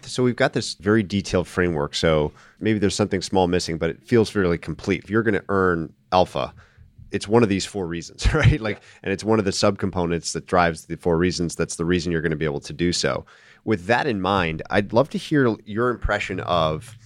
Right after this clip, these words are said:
Speaker 1: with a very interesting career, being both on the sell side and on the buy side for chunks of time with gaps in between, working with Bill Miller, now working at Blue Mountain, and then working sort of more on the sell side research side in between those two stints.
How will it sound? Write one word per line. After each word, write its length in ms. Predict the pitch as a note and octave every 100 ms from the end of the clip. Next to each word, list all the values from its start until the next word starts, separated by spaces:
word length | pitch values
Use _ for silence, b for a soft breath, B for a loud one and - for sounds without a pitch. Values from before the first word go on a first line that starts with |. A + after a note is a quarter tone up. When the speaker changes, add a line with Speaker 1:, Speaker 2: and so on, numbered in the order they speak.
| b b
Speaker 1:
with 100 | G#2
a 60 | F#2
very 240 | F#2+ A2+
interesting 440 | A2 G2+ G2+ - F#2+
career, 400 | - F2 F#2+ F2
being 260 | D#2+ F#2 F2+
both 280 | G2+ A#2
on 100 | A#2
the 80 | G2+
sell 240 | - F2+ F2
side 320 | - E2 -
and 160 | F#2+ A2
on 120 | G2
the 80 | F2
buy 220 | E2 E2
side 320 | - D#2+ D#2
for 100 | -
chunks 340 | D#2 - A2+ -
of 120 | F#2
time 440 | - F2+ F2 E2 E2 b b _
with 200 | - G2
gaps 300 | - G#2 -
in 80 | F#2+
between, 400 | E2+ - F2+ C#2 B B
working 280 | A#2+ B2 A2+
with 160 | G#2 -
Bill 160 | G#2
Miller, 460 | F#2+ F#2+ F2+ F2 E2+ b b
now 180 | G#2 G#2
working 320 | G2+ G2 G2
at 100 | F2
Blue 140 | E2+ F#2+
Mountain, 500 | F2 F2+ C#2+ D2 - B B
and 120 | F#2+
then 160 | F#2+ F2+
working 420 | G2+ G2+ F#2 F2+
sort 180 | - F#2
of 40 |
more 160 | F2+ F#2
on 80 | F2
the 60 |
sell 220 | E2 F2 F2
side 200 | F2 E2
research 360 | A2+ A2 F#2
side 300 | - E2+ E2+
in 160 | - G#2
between 380 | - - D3 D3
those 180 | F#2 D#2
two 160 | -
stints. 480 | E2 - D2 D2+ -